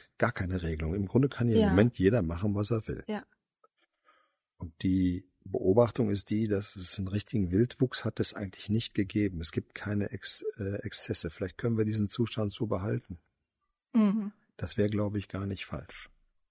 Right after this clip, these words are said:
Speaker 2: Das wäre das, was Sie fordern in dem offenen Brief quasi, ne?
Speaker 1: Das,
Speaker 2: Ja,
Speaker 1: was in dem
Speaker 2: keine.
Speaker 1: offenen Brief gefordert ist,
Speaker 2: Ja.
Speaker 1: lieber keine Regelung zu
Speaker 2: Ja.
Speaker 1: schaffen. Stattdessen Energien in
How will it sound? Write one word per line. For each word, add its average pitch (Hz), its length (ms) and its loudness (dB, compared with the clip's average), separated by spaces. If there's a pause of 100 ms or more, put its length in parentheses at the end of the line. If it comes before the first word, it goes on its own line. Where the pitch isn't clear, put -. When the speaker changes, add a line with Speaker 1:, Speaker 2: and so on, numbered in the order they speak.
(260)
Speaker 2:
Das 202 180 -8
wäre 202 140 -4
das, 214 320 -2
was 285 200 -8
Sie 226 120 -8
fordern 226 340 0
in 214 60 0
dem 214 100 -2
offenen 220 300 0
Brief 190 320 -2
quasi, 226 360 -10
ne? 208 120 -4
Speaker 1:
Das, - 240 -2
Speaker 2:
Ja, 190 160 -4
Speaker 1:
was - 160 0
in 101 60 4
dem 92 80 6
Speaker 2:
keine. 95 100 4
Speaker 1:
offenen 98 240 4
Brief 101 180 0
gefordert - 380 -4
ist, 202 60 0
Speaker 2:
Ja. 185 160 -6
Speaker 1:
lieber 110 220 2
keine 120 400 0
Regelung 78 380 -4
zu - 100 -10
Speaker 2:
Ja. 220 140 0
Speaker 1:
schaffen. - 240 -14 (1120)
Stattdessen 107 580 0
Energien 107 640 2 (220)
in 101 420 2